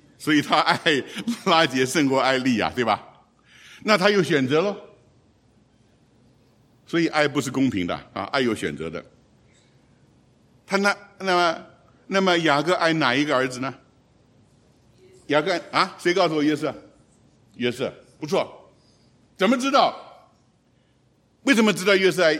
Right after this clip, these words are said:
雅各爱约瑟？给他做一件 Technicolor 的衣服，对不对？<laughs> Technicolor，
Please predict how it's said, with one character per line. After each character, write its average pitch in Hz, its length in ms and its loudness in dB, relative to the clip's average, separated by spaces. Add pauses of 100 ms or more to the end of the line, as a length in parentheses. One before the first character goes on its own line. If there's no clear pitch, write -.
(120)
雅 135 160 2
各 151 100 -2
爱 151 80 2
约 143 160 -2
瑟？ 117 220 -6 (1800)
给 208 240 4
他 254 200 2
做 240 160 2
一 226 120 0
件 196 260 2 (420)
Technicolor 226 680 0
的 160 80 -2
衣 165 260 -8
服， 113 260 -6 (140)
对 175 100 -2
不 160 60 -2
对？ 147 100 0 (840)
<laughs> 143 800 -10 (800)
Technicolor， 180 640 -2